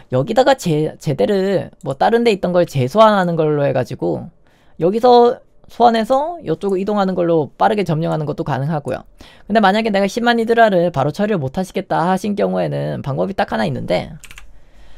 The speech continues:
어... 포격 지원을 받는 것 때문에 못 잡는 거잖아요. 그래서 아군 제대를 한 칸 옆으로 옮기시게 되면은 이 히드라가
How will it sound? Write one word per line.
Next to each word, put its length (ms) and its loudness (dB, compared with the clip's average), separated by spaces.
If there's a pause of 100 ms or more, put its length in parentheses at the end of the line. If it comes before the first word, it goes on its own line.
(520)
어... 500 0 (480)
포격 300 2
지원을 1300 6
받는 300 0
것 140 2
때문에 420 2
못 180 -4
잡는 240 -2
거잖아요. 560 -2
그래서 500 0 (340)
아군 320 2
제대를 300 2
한 180 -6
칸 180 0
옆으로 260 -2
옮기시게 420 -2
되면은 600 -4
이 100 -8
히드라가 720 -2